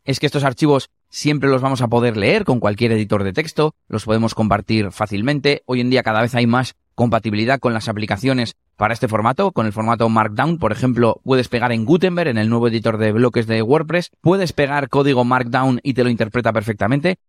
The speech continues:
así que esto es genial. ¿Y qué ventajas tiene esto? Bueno, pues al tener los archivos en tu propio ordenador, puedes hacer que sea el sistema más privado del mundo. No lo subes a la nube para nada, incluso podrías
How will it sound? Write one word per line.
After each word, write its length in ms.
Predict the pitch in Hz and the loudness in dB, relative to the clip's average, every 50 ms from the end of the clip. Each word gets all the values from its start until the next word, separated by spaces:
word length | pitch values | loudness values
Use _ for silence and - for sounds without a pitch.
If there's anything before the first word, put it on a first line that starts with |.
| _ - | _ -4
así 160 | 113 117 131 | -4 -2 -2
que 80 | 117 | -2
esto 200 | 139 - - 139 | -2 0 2 2
es 180 | 147 185 202 - - - | 2 0 0 -6 -10 -8
genial. 360 | - 120 110 101 117 120 101 - | -4 -2 -2 0 0 -2 -2 -2
¿Y 80 | 143 131 | -2 0
qué 120 | - 180 | 2 2
ventajas 580 | 214 226 196 175 220 - - 170 147 131 - - | 2 2 2 0 0 0 0 -2 -2 -2 -2 0
tiene 240 | 170 175 170 185 | 0 2 2 2
esto? 300 | 202 - - 135 98 80 _ _ _ _ _ _ _ | 0 0 0 -2 -2 -4 _ _ _ _ _ _ _
Bueno, 200 | - 123 156 - | 0 0 0 0
pues 160 | 120 107 - | 0 -2 -4
al 100 | 107 98 | -2 -2
tener 240 | 107 110 120 147 156 | 0 0 0 0 0
los 180 | 156 139 107 | -2 -2 -4
archivos 400 | 120 107 - - 170 135 - - _ - | -4 -4 -2 0 0 0 -2 -4 _ -4
en 220 | 247 269 254 202 | -2 0 2 2
tu 120 | 165 165 | 2 2
propio 260 | 139 170 175 175 196 180 | 2 2 0 0 0 -2
ordenador, 420 | 180 185 180 180 180 185 214 233 - _ _ _ | 0 0 0 2 2 0 -2 -2 -8 _ _ _
puedes 180 | - 147 147 151 | -2 0 0 2
hacer 200 | 139 147 165 - | 2 0 -2 -2
que 80 | 147 | -4
sea 280 | 131 151 160 175 - _ | -2 -2 -2 -2 -4 _
el 180 | - 139 123 113 | -4 -2 -2 -2
sistema 380 | - 127 113 - 131 131 143 | -2 -4 -2 0 0 0 2
más 200 | 143 127 127 123 | 2 0 0 0
privado 280 | - 123 123 123 117 110 | 0 0 2 4 4 4
del 120 | 101 101 | 2 2
mundo. 280 | 110 160 190 170 131 98 | 2 2 2 2 2 2
No 200 | 98 107 117 123 | 2 2 2 4
lo 140 | 123 117 117 | 4 2 2
subes 420 | - - 147 147 135 113 98 - - | 2 2 2 2 2 2 0 -2 -4
a 80 | - 104 | -4 -4
la 100 | 92 87 | -4 -2
nube 220 | 92 113 117 117 | 0 2 2 2
para 200 | 113 123 120 127 | 2 2 0 2
nada, 340 | 135 160 170 170 185 202 - _ _ _ | 2 0 2 2 0 -2 -4 _ _ _
incluso 440 | _ 135 127 117 110 127 117 123 117 | _ -8 -8 -6 -6 -6 -6 -6 -6
podrías 540 | 101 107 110 113 117 127 127 123 120 - | -4 -4 -4 -4 -4 -2 -2 -2 -2 -4